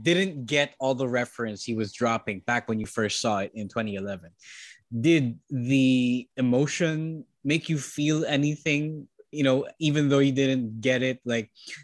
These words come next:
did, did, was he justified in being angry? What did you think back then? 'Cause I, I really wanna,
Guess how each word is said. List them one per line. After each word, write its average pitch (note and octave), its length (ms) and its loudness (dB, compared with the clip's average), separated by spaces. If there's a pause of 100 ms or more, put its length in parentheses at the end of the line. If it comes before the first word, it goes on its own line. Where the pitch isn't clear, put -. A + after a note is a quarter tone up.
(160)
did, C3 240 2
did, C3+ 320 0
was C#3+ 220 4
he C#3+ 120 2
justified B2+ 840 0
in B2 160 -2
being A2+ 400 -2
angry? A2+ 500 -2
What C#3+ 120 2
did D3+ 160 4
you C#3+ 100 4
think A#2+ 320 -4
back B2 400 -2
then? G#2 240 -4
'Cause A#2 140 -4
I, D3+ 100 2
I D#3+ 240 2
really E3+ 240 4
wanna, D3 240 6